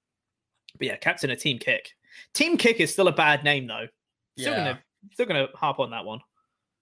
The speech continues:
Speaker 2: It's, it's just bad. I remember when Dakota Kai was getting, like, bullied by Shayna Baszler a couple
Speaker 1: Mm-hmm.
Speaker 2: years ago,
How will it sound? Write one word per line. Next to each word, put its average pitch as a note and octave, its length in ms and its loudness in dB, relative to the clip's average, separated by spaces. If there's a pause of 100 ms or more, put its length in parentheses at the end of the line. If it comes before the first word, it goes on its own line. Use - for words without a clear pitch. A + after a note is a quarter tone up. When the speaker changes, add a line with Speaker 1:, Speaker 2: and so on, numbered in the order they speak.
(160)
Speaker 2:
It's, F3+ 400 -2
it's D3 220 -10
just B2 340 -4
bad. D#3+ 440 0
I A#2 120 0
remember E3 520 2
when D#3 140 2
Dakota D3+ 380 0
Kai C#3+ 300 2
was B2+ 200 -2
getting, B2+ 460 -2 (400)
like, A2+ 240 -2 (260)
bullied C3+ 580 0
by B2+ 200 4
Shayna C3 340 2
Baszler C3+ 640 0 (100)
a C3 80 -6
couple D3+ 280 0
Speaker 1:
Mm-hmm. C#3 80 2
Speaker 2:
years D3 240 0
ago, E3 420 2